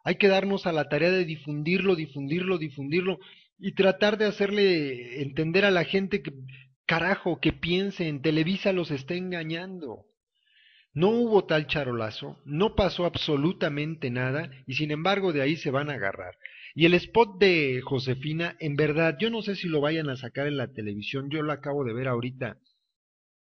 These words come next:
eh, y caray, si lo hacen, esa es la mejor prueba de la clase de partido de mierda que es el Partido Acción Nacional.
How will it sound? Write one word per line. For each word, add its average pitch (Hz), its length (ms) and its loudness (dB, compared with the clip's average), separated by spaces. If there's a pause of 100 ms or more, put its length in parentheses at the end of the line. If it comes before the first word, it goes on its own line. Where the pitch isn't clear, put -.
(160)
eh, 110 600 -4 (220)
y 135 260 -4 (640)
caray, 151 440 2 (420)
si 139 220 -4
lo 151 200 6
hacen, 135 600 -2 (960)
esa 202 480 4
es 175 320 -2
la 151 160 6
mejor 143 480 -2
prueba 156 640 0
de 123 320 0 (300)
la 139 200 2
clase 165 360 -2
de 135 120 0
partido 131 600 0
de 127 120 2
mierda 151 640 0
que 123 220 -2
es 139 120 -8
el 131 140 -6
Partido 131 420 -4
Acción 131 320 -4
Nacional. 104 540 -10